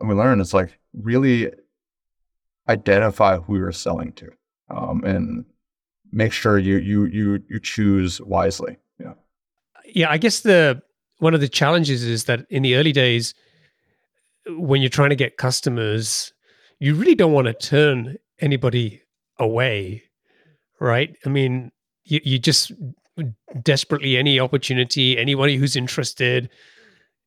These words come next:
Speaker 2: like, you, you, you're just grateful that they're willing to give your product a try and, and pay for it. But I think a lot of times,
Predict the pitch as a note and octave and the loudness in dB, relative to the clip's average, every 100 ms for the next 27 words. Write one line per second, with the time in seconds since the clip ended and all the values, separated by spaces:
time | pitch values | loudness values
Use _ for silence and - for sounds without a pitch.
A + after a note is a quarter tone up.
0 | _ _ C3 A#2+ A2+ - _ _ - - | _ _ -4 -4 -4 -8 _ _ -20 -18
1 | F3 D3+ C#3 B2+ C#3 C3 - G3+ - - | -14 -10 -4 -2 -2 -6 -20 -20 -20 -6
2 | C3 C3+ C3 C3+ C3+ - - - - - | 0 0 0 0 0 -4 -6 -4 -4 -6
3 | - C3+ D#3 C#3 - - C#3 B2+ C3 - | -16 -4 0 0 0 2 2 2 -2 -4
4 | B2 B2 C3 A#2+ C3 C3+ - C3+ B2 A#2+ | -2 0 2 2 0 0 0 0 0 -2
5 | - - - _ _ - C3+ C3 A#2+ C3+ | -6 -20 -20 _ _ -4 -2 0 -2 0
6 | B2 A#2 - - C#3+ C3+ C#3 D3 B2+ A#2 | 0 0 -6 -4 0 2 4 2 2 -2
7 | A2 A#2 A2+ - C3+ C#3+ C3+ G#2+ A2+ - | -6 -6 -6 -2 -2 0 -2 -2 -2 -6
8 | _ - - _ _ _ D#3 C#3+ C#3+ D#3 | _ -20 -20 _ _ _ -2 0 0 0
9 | - F#3+ F3 A3 A3+ F#3+ F#3 E3 D3+ - | 0 4 4 4 2 4 4 4 2 0